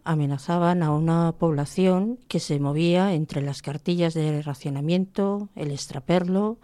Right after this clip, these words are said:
y un incipiente crecimiento económico que se empezaba a dar en Vizcaya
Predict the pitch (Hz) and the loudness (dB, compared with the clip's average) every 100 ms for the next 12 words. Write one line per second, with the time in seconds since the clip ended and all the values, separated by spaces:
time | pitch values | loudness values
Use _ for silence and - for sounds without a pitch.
0 | - - - 226 233 262 - 190 190 190 | -20 -20 -2 2 2 0 0 4 4 4
1 | 190 196 190 190 196 175 151 - 147 156 | 2 4 4 4 0 0 -4 -4 -2 0
2 | 160 175 165 170 175 180 175 - 196 190 | 0 0 0 2 2 2 0 0 0 0
3 | 165 - 143 143 - 165 175 160 147 151 | -4 -4 -6 -6 -2 0 2 2 2 0
4 | 160 156 147 - 160 165 170 | 0 -2 -6 -2 0 2 0